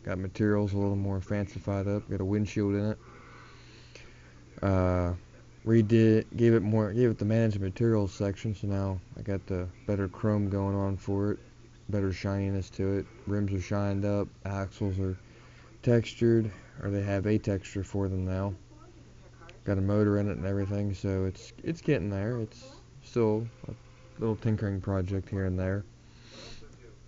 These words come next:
But, uh, without further ado, here's the rundown through the North versus South course. The first jump still sits kinda high.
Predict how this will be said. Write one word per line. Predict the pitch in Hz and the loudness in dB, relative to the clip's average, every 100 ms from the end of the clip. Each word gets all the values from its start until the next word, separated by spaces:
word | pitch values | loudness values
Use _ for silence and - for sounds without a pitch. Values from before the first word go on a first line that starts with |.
| - - - - - - - - - - - - | -20 -20 -20 -20 -20 -20 -20 -20 -20 -20 -20 -8
But, | 110 107 - | -2 -2 2
uh, | 110 107 107 | 4 4 2
without | 104 104 | 2 -2
further | 98 110 104 | 0 0 2
ado, | 101 101 | 2 2
here's | 98 107 104 98 - - - - - - | 2 2 0 -2 -8 -20 -20 -20 -8 0
the | |
rundown | 104 110 104 107 101 | 2 4 4 2 0
through | 95 101 98 | -2 -2 -2
the | 95 | -2
North | 95 98 92 | -2 -2 -2
versus | - 92 95 92 | -4 -6 -6 -2
South | 110 104 92 | 0 0 -4
course. | - 95 90 - | -4 -2 -2 -6
The | - | -12
first | - 113 104 | 0 2 2
jump | - 110 95 | 0 -2 -2
still | - 107 95 | -4 -2 -2
sits | - 95 | -4 -6
kinda | - 92 | -4 -4
high. | 90 90 90 90 | -2 -2 -2 -4